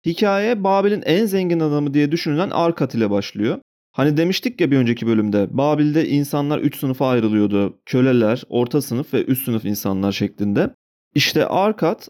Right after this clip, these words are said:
orta sınıf, sıradan bir insanken kimsenin tam olarak anlayamadığı bir şekilde en üst sınıfa çıkabilmiş. Hatta zamanla krala ekonomi konusunda danışmanlıklar veren birine dönüşmüş.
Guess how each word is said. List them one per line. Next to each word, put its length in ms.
orta 340
sınıf, 300
sıradan 600
bir 60
insanken 680
kimsenin 480
tam 200
olarak 280
anlayamadığı 680
bir 60
şekilde 400
en 220
üst 140
sınıfa 300
çıkabilmiş. 720
Hatta 520
zamanla 540
krala 420
ekonomi 400
konusunda 360
danışmanlıklar 720
veren 280
birine 300
dönüşmüş. 540